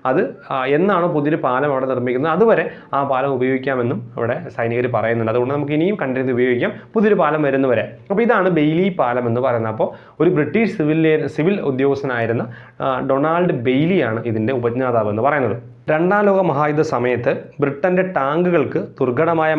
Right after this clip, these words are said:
മലനിരകൾ കടന്നു പോകാൻ വേണ്ടി ഇതിന് സഹായിക്കാൻ വേണ്ടിയിട്ടാണ് അദ്ദേഹം ഈ ഒരു പാലം നിർമ്മിച്ചത്. ആവോൺ നദിക്കും സ്റ്റൗർ നദിക്കും അടുത്തുള്ള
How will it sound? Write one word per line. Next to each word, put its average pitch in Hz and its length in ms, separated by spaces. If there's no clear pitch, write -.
മലനിരകൾ 147 360
കടന്നു 127 260
പോകാൻ 127 320
വേണ്ടി 107 220
ഇതിന് 180 240
സഹായിക്കാൻ 143 480
വേണ്ടിയിട്ടാണ് 123 440
അദ്ദേഹം 117 260
ഈ 107 40
ഒരു 139 100
പാലം 110 320
നിർമ്മിച്ചത്. 110 400
ആവോൺ 151 360
നദിക്കും 135 300
സ്റ്റൗർ 147 420
നദിക്കും 139 380
അടുത്തുള്ള 120 320